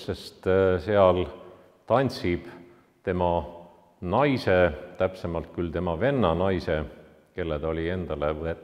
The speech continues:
võtnud kaasaks, tütar Salome, ja Herodesele väga meeldib Salome tants. Ta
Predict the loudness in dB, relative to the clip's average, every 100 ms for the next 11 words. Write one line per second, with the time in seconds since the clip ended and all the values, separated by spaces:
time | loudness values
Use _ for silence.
0 | -8 -8 -8 -10 -2 0 0 -2 -6 -16
1 | -18 -20 -20 -20 _ _ _ -6 2 4
2 | 6 4 -6 -16 -6 -2 0 0 0 0
3 | -2 -4 -14 -20 -20 _ _ _ _ 4
4 | 4 4 2 4 4 2 2 2 4 2
5 | 2 0 -2 -4 -6 -16 -20 -20 _ _
6 | _ _ _ _ _ -2 -2 0 -2 -2
7 | -4 -10 -16 -18 -20 _ _ _ _ _
8 | _ _ -20 -20 _ _ 8